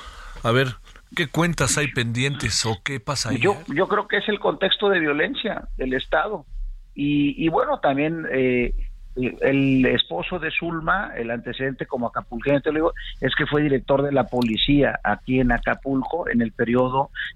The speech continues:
Speaker 2: del presidente en ese entonces, Félix Salgado Macedonio. Es el antecedente que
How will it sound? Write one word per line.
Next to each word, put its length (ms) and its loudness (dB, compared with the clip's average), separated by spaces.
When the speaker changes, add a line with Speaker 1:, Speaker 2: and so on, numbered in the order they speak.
Speaker 2:
del 400 4
presidente 840 2
en 140 4
ese 100 0
entonces, 420 2
Félix 320 -6
Salgado 380 -2
Macedonio. 720 0
Es 180 0
el 120 4
antecedente 800 0
que 280 -4